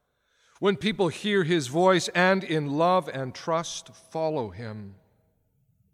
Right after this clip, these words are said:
"This is what I'm doing," is his message.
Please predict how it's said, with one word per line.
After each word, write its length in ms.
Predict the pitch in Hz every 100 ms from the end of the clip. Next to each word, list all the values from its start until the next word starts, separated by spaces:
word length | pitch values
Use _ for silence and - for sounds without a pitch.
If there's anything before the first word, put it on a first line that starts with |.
| _ _ _ _ _ 85
"This 360 | - 208 202 -
is 300 | 170 170 110
what 320 | 143 165 170 156
I'm 340 | 151 143 117 -
doing," 480 | 160 156 127 101 104
is 240 | 101 -
his 200 | 110 -
message. 640 | 113 113 - 147 139 -